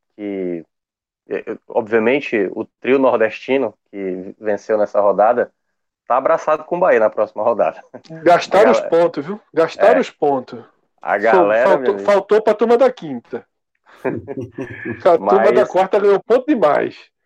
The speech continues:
Speaker 1: Mas Ceará, Fortaleza e C S A vai tá muito abraçado com o Bahia nesse duelo contra o Cruzeiro, porque, e eu, eu, até isso pra explicar o porquê, porque o Cruzeiro, na trigésima segunda rodada, vai ter o clássico contra o Atlético Mineiro.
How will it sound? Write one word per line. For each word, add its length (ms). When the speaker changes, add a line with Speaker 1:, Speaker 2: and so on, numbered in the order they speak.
Speaker 1:
Mas 240
Ceará, 400
Fortaleza 640
e 40
C 140
S 280
A 80
vai 160
tá 180
muito 540
abraçado 580
com 140
o 20
Bahia 380
nesse 280
duelo 200
contra 200
o 40
Cruzeiro, 520
porque, 380
e 100
eu, 200
eu, 440
até 200
isso 100
pra 120
explicar 380
o 80
porquê, 400
porque 180
o 60
Cruzeiro, 800
na 120
trigésima 480
segunda 260
rodada, 640
vai 280
ter 180
o 60
clássico 380
contra 220
o 40
Atlético 380
Mineiro. 360